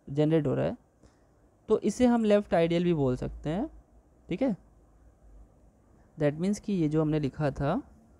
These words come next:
उसे ही हम लिख सकते हैं, जै-, जैसे ये लिखा था ना अभी, आर ए प्लस एम ए such that R belongs to capital R and M belongs to integers, ठीक है।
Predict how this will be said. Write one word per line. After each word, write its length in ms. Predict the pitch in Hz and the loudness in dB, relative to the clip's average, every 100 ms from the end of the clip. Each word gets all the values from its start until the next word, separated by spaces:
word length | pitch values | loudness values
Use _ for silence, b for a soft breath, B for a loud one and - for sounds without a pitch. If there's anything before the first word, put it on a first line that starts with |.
| - - - - - | -20 -20 -20 -20 -8
उसे 240 | 151 - | -4 0
ही 160 | 196 185 | 2 2
हम 160 | 160 147 | 2 0
लिख 140 | 135 | -2
सकते 320 | - 123 - | -4 -10 -8
हैं, 160 | 139 170 | -6 -4
जै-, 140 | 170 - 139 | -4 -6 -6
जैसे 180 | 143 | -2
ये 60 | 151 | -2
लिखा 180 | 143 170 | 0 0
था 100 | 220 | 0
ना 140 | 311 208 b b b b b | -4 -6 b b b b b
अभी, 200 | 139 151 - | -4 -4 0
आर 260 | 135 135 139 | 2 4 2
ए 120 | 139 | 0
प्लस 460 | 139 135 135 139 - | -2 -2 -2 -2 -8
एम 260 | 135 131 127 | -6 -4 -4
ए 280 | 127 127 139 - - _ _ _ _ - _ _ b b b - | -4 -4 -6 -10 -20 _ _ _ _ -20 _ _ b b b -20
such 300 | - 127 139 | -8 -6 -6
that 280 | - 135 135 - | -4 -2 -2 -6
R 180 | 131 131 135 | -4 -2 -2
belongs 420 | 139 135 131 135 - | -4 -4 -4 -6 -10
to 140 | 143 | -12
capital 480 | - 127 - 151 170 | -8 -8 -6 -4 -2
R 160 | 190 175 - 139 | -4 -6 -8 -10
and 200 | 131 - | -8 -8
M 160 | 135 139 | -8 -4
belongs 400 | 131 131 139 - | -4 -4 -8 -8
to 140 | 208 269 - - _ _ _ - | -10 -10 -14 -20 _ _ _ -12
integers, 560 | 127 127 139 139 131 - - - _ _ _ _ _ _ _ _ _ _ - | -10 -8 -8 -8 -10 -12 -20 -20 _ _ _ _ _ _ _ _ _ _ -10
ठीक 120 | 190 | -4
है। 120 | 254 | -4